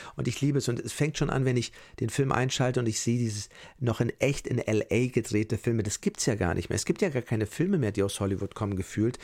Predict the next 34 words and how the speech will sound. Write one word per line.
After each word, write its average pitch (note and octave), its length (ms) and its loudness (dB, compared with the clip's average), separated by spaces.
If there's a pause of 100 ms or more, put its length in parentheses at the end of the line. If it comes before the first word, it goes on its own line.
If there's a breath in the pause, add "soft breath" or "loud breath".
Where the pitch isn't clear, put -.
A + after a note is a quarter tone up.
(200 loud breath)
weil A2+ 120 0
die B2 100 2
alle C#3 160 2
nur C3+ 100 2
noch B2+ 120 0
in B2+ 100 0
irgendwelchen A#2+ 460 0
Tax-Incentive-Staaten A#2 1700 0
gedreht G#2 420 0
werden. G#2 360 2
Äh, G2+ 280 2
Bulgarien, A2+ 800 2
Rumänien, A2+ 880 2 (380 loud breath)
Tschechien, A2+ 720 0
ähm, A#2+ 720 -4 (180)
Malta, A2+ 600 2
schlag B2+ 320 0
mich C#3 160 0
tot, C#3 320 0 (160)
wo B2 240 2
auch A2 220 0
immer. C#3 480 2 (480 loud breath)
Aber A#2 260 2
in A2+ 160 2
Amerika, C3 640 2
oder G2+ 160 2
jetzt A2+ 320 -2
sind A#2 120 2
sie - 140 2
auch - 80 -2
alle A#2 160 2
nicht A2+ 160 0
mehr A2 120 2
in, G#2 100 -2